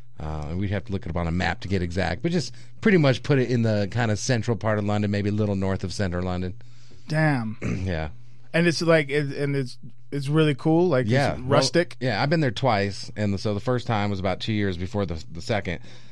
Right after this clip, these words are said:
Speaker 1: And when the first time, it looked kinda like this guy's talking about, where there's all these, like,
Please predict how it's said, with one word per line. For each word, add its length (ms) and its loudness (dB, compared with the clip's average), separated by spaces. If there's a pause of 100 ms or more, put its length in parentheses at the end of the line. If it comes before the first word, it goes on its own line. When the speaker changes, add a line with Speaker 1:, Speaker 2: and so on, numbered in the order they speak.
(140)
Speaker 1:
And 80 -2
when 60 0
the 80 -2
first 220 -2
time, 300 -2 (160)
it 120 -4
looked 220 -4
kinda 160 -6
like 240 -6
this 160 -6
guy's 180 -6
talking 280 0
about, 200 -4
where 140 -6 (540)
there's 140 -6
all 180 0
these, 180 -4
like, 180 -4